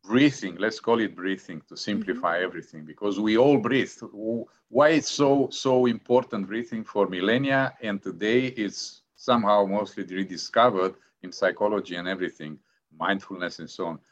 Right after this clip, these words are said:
Speaker 1: because breathing is always with us, because we can't live without breathing. And another reason, we are connecting with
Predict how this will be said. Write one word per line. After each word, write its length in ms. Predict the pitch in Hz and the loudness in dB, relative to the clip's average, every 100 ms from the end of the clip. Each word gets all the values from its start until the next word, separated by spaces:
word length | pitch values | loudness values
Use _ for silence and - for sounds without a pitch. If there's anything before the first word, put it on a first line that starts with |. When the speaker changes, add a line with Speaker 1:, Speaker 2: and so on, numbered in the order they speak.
| _ _ - | _ _ -8
Speaker 1:
because 320 | 120 170 170 | -2 -2 0
breathing 400 | 120 139 156 123 | 0 0 -2 -2
is 140 | 98 | 0
always 400 | 101 98 92 82 | 2 2 0 -4
with 160 | 82 73 | -8 -4
us, 360 | 80 127 - - | -2 -2 -8 -16
because 320 | 95 - 101 | -12 -4 -2
we 100 | 95 | -2
can't 260 | 90 101 92 | 0 0 0
live 220 | 98 92 | -4 -4
without 340 | 90 85 78 73 | -2 -2 -2 -4
breathing. 400 | 67 - - - _ _ _ _ _ | -16 -16 -20 -20 _ _ _ _ _
And 320 | 107 104 107 - - | -2 0 -2 -8 -10
another 340 | 92 98 95 | -4 -2 -2
reason, 480 | 90 92 92 95 95 _ _ _ _ _ 90 | -4 -4 -6 -10 -12 _ _ _ _ _ -8
we 280 | 101 113 123 | -2 0 0
are 160 | 98 92 | 0 0
connecting 640 | - 92 98 - 98 92 | -2 -4 -4 -6 -8 -8
with 180 | 85 80 | -10 -12